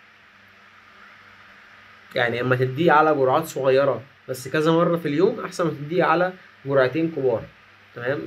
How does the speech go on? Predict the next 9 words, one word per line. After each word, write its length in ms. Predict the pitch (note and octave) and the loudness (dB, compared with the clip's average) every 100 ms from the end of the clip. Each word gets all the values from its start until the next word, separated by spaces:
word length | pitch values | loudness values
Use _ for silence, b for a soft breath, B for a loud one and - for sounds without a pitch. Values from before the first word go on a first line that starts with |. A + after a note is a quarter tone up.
| - | -2
نفس 240 | D#3+ E3 | -2 0
الفكره 340 | F3 - - D3 | -2 -2 0 2
برضو 320 | D3+ E3 G3 - B B - | 2 2 -2 -4 B B -8
كانت 340 | C#3+ C#3+ C3 C#3 | -6 -4 -4 -4
اما 140 | C3+ | -4
بندي 280 | C3+ D#3+ D#3+ | -2 -2 -2
الدواء 540 | C#3 C#3+ C#3+ B2+ A#2 | 0 4 4 2 -2
اي 140 | C#3+ C3+ | -4 -4
في 220 | C#3+ | -6